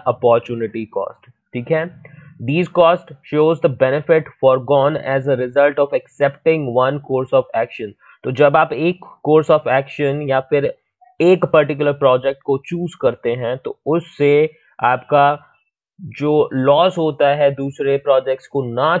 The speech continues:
choose करने का, जो benefit आप foregone करते हो, आप drop करते हो, वो आपकी cost कहलाती है opportunity cost।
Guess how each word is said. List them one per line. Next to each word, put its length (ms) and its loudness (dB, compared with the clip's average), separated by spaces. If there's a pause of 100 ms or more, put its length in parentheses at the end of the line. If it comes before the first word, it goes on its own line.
(100)
choose 220 -6
करने 400 -2
का, 300 -2
जो 240 -4
benefit 460 -4
आप 220 0
foregone 500 0
करते 360 -4
हो, 220 -4
आप 240 -2
drop 360 2
करते 340 -6
हो, 240 -6 (400)
वो 160 2
आपकी 360 -2
cost 380 0
कहलाती 420 -2
है 100 0
opportunity 680 -4
cost। 360 -16